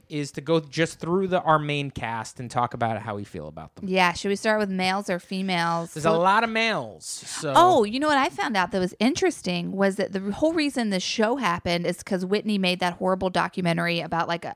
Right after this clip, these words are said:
Speaker 2: a seventies fashion designer. And the reason why I say it's horrible is because on episode one of Southern Charm, Whitney's saying, like, it got bad reviews, and then you see, like, a, a splash of a headline across the screen that's like,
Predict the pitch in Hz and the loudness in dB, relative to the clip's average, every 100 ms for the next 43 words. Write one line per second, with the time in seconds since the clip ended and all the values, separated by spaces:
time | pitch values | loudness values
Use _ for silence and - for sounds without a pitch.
0 | - 180 - 175 175 180 175 165 - - | -4 -4 0 -2 -2 -2 -2 -4 -12 -20
1 | - - 190 175 170 180 165 165 160 160 | -20 -2 4 4 2 -4 -4 -4 -6 -4
2 | 165 180 185 214 208 196 190 185 170 - | -6 -4 -2 -2 2 2 2 2 0 0
3 | 180 180 170 165 170 - - 180 175 - | 2 2 2 0 0 -4 -2 0 0 2
4 | 190 190 180 180 185 - 175 170 175 202 | 4 4 4 0 -2 -2 -2 0 2 6
5 | 180 175 180 - 175 175 170 - 202 208 | 4 2 -8 -2 -2 -2 -6 -10 -4 0
6 | 170 170 - - - - _ 190 196 208 | 0 -2 -8 -20 -20 -20 _ 0 4 6
7 | 196 180 - 185 175 170 185 175 175 175 | 4 0 2 2 4 2 0 4 4 6
8 | 175 175 170 175 202 170 165 170 170 170 | 6 6 2 4 6 6 4 0 0 0
9 | 170 - 190 175 170 165 - 170 - 190 | -2 0 0 2 0 -2 -2 -4 -2 2
10 | 175 175 - 170 165 180 180 165 160 165 | 4 4 0 0 0 -2 -2 -2 -2 -2
11 | 165 180 170 - 170 - 175 170 165 165 | -4 -2 -2 -2 -8 -6 -4 -4 -4 -6
12 | - 180 | -2 -4